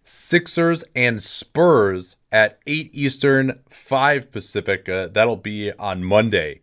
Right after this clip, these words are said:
So if you've ever wanted more options for announcers, this is a, an experiment for the league. They basically have never done this before, to actually let us cast the, the game. All of it's gonna just be in one window. If you're a League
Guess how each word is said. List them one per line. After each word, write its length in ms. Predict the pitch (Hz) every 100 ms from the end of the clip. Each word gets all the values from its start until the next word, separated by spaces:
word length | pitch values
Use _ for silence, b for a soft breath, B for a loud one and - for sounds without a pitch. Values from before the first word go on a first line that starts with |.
| _
So 300 | - 131 127
if 260 | 127 127 123
you've 140 | 127
ever 540 | 190 170 170 170 165 _
wanted 560 | - 123 160 165 165 -
more 400 | 98 127 165 160
options 680 | 139 160 - 170 185 - -
for 320 | - 127 143
announcers, 680 | 127 131 165 160 175 175 - _
this 240 | 113 135 135
is 220 | 139 131
a, 260 | 127 123 120
an 120 | 117
experiment 600 | 113 - 147 160 160 127
for 60 |
the 80 | 135
league. 180 | 139 139
They 100 | 113
basically 840 | 92 143 170 170 143 147 147 143 -
have 260 | 123 113 113
never 240 | 135 147
done 240 | 117 127
this 180 | 139 139
before, 600 | - 131 127 131 139 143 _
to 140 | - 110
actually 240 | 123 127
let 240 | 104 113 135
us 240 | 131 - -
cast 480 | - 123 139 - -
the, 280 | 131 123 _
the 140 | 123
game. 480 | 101 127 143 143 143 - -
All 240 | 131 160
of 80 | 147
it's 180 | 147 -
gonna 240 | 147 139
just 300 | 120 139 -
be 260 | 131 135 135
in 160 | 117
one 220 | 113 131 123
window. 240 | 143 147
If 120 | 135
you're 100 | 107
a 40 | 98
League 320 | 120 127